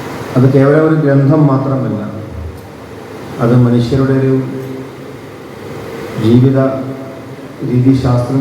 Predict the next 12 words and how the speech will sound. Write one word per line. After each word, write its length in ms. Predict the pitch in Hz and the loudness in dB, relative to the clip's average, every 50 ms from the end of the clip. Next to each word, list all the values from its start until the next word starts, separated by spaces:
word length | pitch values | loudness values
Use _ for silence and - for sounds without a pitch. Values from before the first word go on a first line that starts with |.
| 131 | 2
കൂടിയാണ് 480 | 131 131 127 127 120 117 113 113 113 113 113 113 - 110 | 2 4 4 4 2 2 0 0 0 -2 -2 -2 -2 -2
എന്നുള്ളത് 420 | 107 107 107 107 107 107 104 107 107 104 - | -2 -2 -2 -2 -2 -2 -2 -2 -2 -4 -4
നമുക്കറിയാം. 540 | 104 98 98 101 95 85 85 80 76 73 - 76 76 82 82 85 - - - - - - - - - - - - - - - - - - - - - - - - - - - - - - - - - - - - - 117 | -4 -6 -4 -4 -4 -2 -2 -2 -4 -4 -6 -8 -10 -10 -10 -10 -10 -12 -12 -12 -14 -12 -12 -12 -12 -12 -12 -14 -14 -14 -14 -12 -12 -12 -12 -12 -12 -12 -10 -10 -10 -10 -10 -10 -10 -10 -10 -10 -10 -10 -10 -6 0 2
ലോകത്തൊരുപാട് 680 | 113 117 120 123 127 120 120 120 123 127 127 127 127 127 117 113 - - - - - - - - - - - - - - - - - | 4 4 4 4 2 2 2 4 4 4 4 4 2 0 0 -2 -4 -6 -10 -10 -12 -14 -16 -16 -18 -18 -18 -18 -18 -18 -16 -12 -6
ഗ്രന്ഥങ്ങൾ 440 | 123 117 120 117 117 123 123 123 123 123 123 120 120 - - 117 | -4 -2 -2 0 2 4 4 4 4 4 2 0 -2 -2 -2 0
എഴുതപ്പെട്ടിട്ടുണ്ട്, 680 | 117 117 120 123 120 120 113 107 104 107 101 98 98 - - - - - - - - - - - - - - - - - - - - - - - - - - - - - - - | 2 2 2 4 4 2 2 2 0 0 0 0 0 -2 -2 -4 -4 -6 -6 -8 -8 -10 -12 -14 -14 -14 -14 -14 -14 -14 -14 -14 -14 -14 -14 -14 -14 -12 -12 -12 -12 -12 -6 0
ഒരുപാട് 280 | - 110 113 120 117 117 107 117 | 2 4 4 4 4 4 2 2
ചിന്തകന്മാരെ 580 | 123 120 120 123 120 123 123 120 123 127 127 131 123 120 | 2 4 4 4 4 4 6 4 4 4 4 4 2 2
നമ്മൾ 180 | 120 120 117 120 120 117 - - | 0 2 2 2 0 0 0 0
പരിചയപ്പെട്ടിട്ടുണ്ട്. 760 | 117 110 107 107 117 110 110 110 107 - 107 101 98 92 98 90 - - - - - - - - - - - - - - - - - - - - - - - - - - 135 | 0 0 0 0 0 0 0 -2 -2 -4 -4 -4 -4 -4 -4 -6 -6 -8 -10 -10 -10 -12 -12 -12 -14 -14 -14 -14 -16 -16 -16 -16 -16 -14 -14 -14 -14 -14 -12 -12 -4 2 4
അവരൊക്കെ 280 | 135 139 147 151 156 156 | 4 6 6 4 4 4
അവരുടേതായ 420 | 151 151 151 151 156 156 156 156 | 4 4 4 4 4 4 4 4